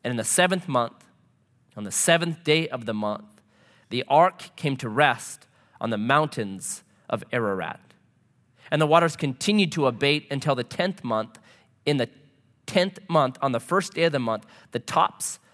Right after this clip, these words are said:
of the mountains were seen. God remembers.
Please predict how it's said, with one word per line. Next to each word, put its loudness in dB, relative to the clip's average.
of -8
the -6
mountains -6
were -12
seen. -10
God 2
remembers. 0